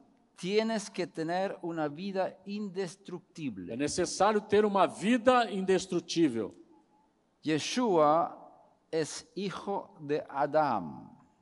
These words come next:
Speaker 2: Yeshua é filho de Adão.
Speaker 1: Él se llamaba a sí mismo Ben Adam.
Speaker 2: Ele se chamava a si mesmo de Ben Adão,
Speaker 1: Hijo del hombre.
Speaker 2: filho do homem.
Speaker 1: Él era mortal.
Speaker 2: Ele era mortal.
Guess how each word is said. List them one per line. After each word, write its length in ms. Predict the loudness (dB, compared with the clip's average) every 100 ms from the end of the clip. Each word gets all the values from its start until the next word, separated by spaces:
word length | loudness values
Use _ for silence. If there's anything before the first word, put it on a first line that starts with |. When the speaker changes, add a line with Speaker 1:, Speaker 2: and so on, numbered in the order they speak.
| _ -14
Speaker 2:
Yeshua 680 | -8 -8 -4 4 6 6 4
é 140 | 2
filho 380 | 2 2 4 6
de 100 | 6
Adão. 540 | 6 8 6 4 -4 0
Speaker 1:
Él 180 | 0
se 160 | 0 2
llamaba 480 | 6 6 8 10 10
a 60 |
sí 160 | 8 -2
mismo 400 | -4 -4 0 0 0 2
Ben 340 | 4 4 0 -4
Adam. 600 | 0 4 6 4 2 -6 -16 _ -10
Speaker 2:
Ele 200 | -10 -8
se 180 | -8
chamava 560 | -6 -4 0 2 4 2
a 60 | 0
si 160 | -2
mesmo 420 | 4 4 4 2 -4
de 160 | -4
Ben 560 | -2 2 2 2 -2 -4
Adão, 520 | -2 4 4 4 -2 0
Speaker 1:
Hijo 320 | 0 2 2
del 120 | 6
hombre. 340 | 4 4 -2 -4 -10 -8
Speaker 2:
filho 300 | 2 4 4
do 120 | 6
homem. 480 | 6 6 2 -8 -14 _ _ _ _ _ _ _ _ _ _ _ _
Speaker 1:
Él 200 | 6 8
era 240 | 8 8
mortal. 1040 | 8 6 6 6 6 6 2 -12 -20 -20 _
Speaker 2:
Ele 200 | -4 2
era 220 | 4 4
mortal. 580 | 4 0 2 0 0